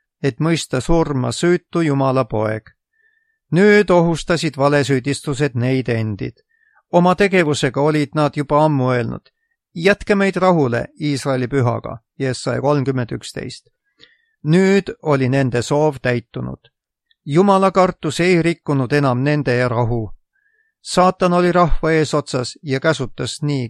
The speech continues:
kõrgemaid tsiviil- kui ka religioosseid juhte.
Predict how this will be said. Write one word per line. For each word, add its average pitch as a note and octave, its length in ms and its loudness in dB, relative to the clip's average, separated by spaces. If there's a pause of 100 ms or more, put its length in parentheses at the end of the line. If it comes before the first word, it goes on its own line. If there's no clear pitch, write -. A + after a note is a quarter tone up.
kõrgemaid F3 520 0
tsiviil- D3 640 -2 (100)
kui B2+ 180 -6
ka A2+ 160 -4
religioosseid A#2 920 -4
juhte. - 460 -10